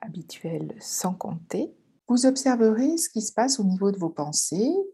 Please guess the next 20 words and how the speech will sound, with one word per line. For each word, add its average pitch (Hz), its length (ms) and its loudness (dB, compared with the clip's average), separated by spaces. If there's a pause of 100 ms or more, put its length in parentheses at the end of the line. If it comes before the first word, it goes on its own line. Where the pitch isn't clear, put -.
(220)
Comme 285 200 -2
vous 277 200 4
avez 214 220 4
compté 196 680 -2 (120)
en 156 100 -8
inspirant 160 480 -8
et 156 120 -6
en 151 100 -6
soufflant, 247 600 -4
est-ce 277 220 -2
que 240 320 2
les 202 180 4
pensées 196 560 -2
se 180 160 -8
sont 165 200 -6
un 165 80 -4
petit 165 180 -14
peu 165 140 -4
ralenties, 165 1000 -2
calmées ? 165 560 0